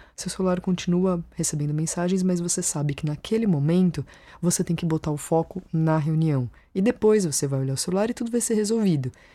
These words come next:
Mas cada coisa tem o seu tempo. E você, nesse trabalho, você precisa de um tempo e que a sua mente esteja disponível pra fazer o que você precisa fazer. Porque a gente sabe que a gente trabalha com coisas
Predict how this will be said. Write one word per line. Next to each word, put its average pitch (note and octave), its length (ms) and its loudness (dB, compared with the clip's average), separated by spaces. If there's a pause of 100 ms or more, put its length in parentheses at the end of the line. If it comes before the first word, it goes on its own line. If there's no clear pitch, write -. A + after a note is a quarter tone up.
(120)
Mas E3+ 180 0
cada F#3+ 220 -2
coisa F3+ 280 -2
tem F3+ 160 0
o F3+ 40 2
seu F#3 220 -2
tempo. D#3+ 500 -2 (400)
E D#3 80 -6
você, D3 460 -2
nesse F#3 400 2
trabalho, D3 580 0 (280)
você D3+ 240 -4
precisa D#3 240 -2
de D3 100 0
um D#3 120 0
tempo D#3 640 0 (240)
e E3 60 -2
que - 160 -10
a D#3 60 -2
sua - 160 -4
mente D#3 480 0 (360)
esteja D#3+ 300 0
disponível F3+ 800 4
pra - 160 -6
fazer F3 240 -2
o - 20 -4
que E3+ 140 -6
você E3+ 200 -4
precisa E3 400 -4
fazer. D#3 440 0 (340)
Porque - 180 -6
a A3+ 40 2
gente G#3 120 2
sabe E3+ 280 0
que - 100 -4
a - 20 2
gente D3 140 -2
trabalha D3 380 -2
com C3+ 180 -6
coisas E3 480 0